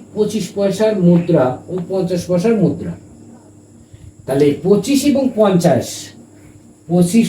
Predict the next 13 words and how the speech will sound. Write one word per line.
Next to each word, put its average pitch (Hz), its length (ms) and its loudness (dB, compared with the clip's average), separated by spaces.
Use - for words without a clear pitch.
পয়সা 220 240 2
এবং 233 120 4
কি 156 100 0
পঞ্চাশ 185 320 0
পয়সা, 165 300 0
এই 170 80 8
দুইটা 185 240 4
পয়সার 208 320 2
মোট 196 220 4
মুদ্রা 175 320 2
হচ্ছে 214 180 0
কত? 233 160 2
একশো - 200 -4